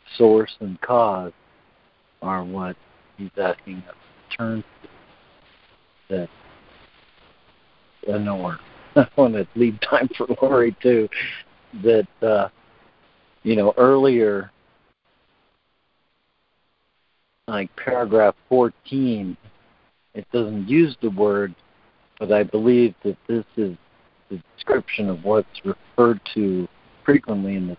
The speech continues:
text as the altar. And nowhere else his gifts and peace and joy and all the happiness his prison, his presence brings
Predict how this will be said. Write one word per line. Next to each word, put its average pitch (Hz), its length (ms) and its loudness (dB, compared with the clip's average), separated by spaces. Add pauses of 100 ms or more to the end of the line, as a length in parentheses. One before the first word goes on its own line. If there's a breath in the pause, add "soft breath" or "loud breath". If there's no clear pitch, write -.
text 101 280 0 (140)
as 90 140 -4 (140)
the 90 160 -4
altar. 120 480 0 (2000)
And 95 240 -2
nowhere 120 460 6
else 110 220 2 (160)
his 113 160 -6 (140)
gifts 123 240 0 (120)
and 110 220 -10
peace 123 320 -2
and 104 160 -6
joy 113 420 4
and 101 120 -6
all 104 220 -2
the 98 140 -4
happiness 101 640 -6 (720)
his 127 240 2 (140)
prison, 113 500 -4 (300)
his 113 160 0 (140)
presence 120 560 -2 (240)
brings 107 460 0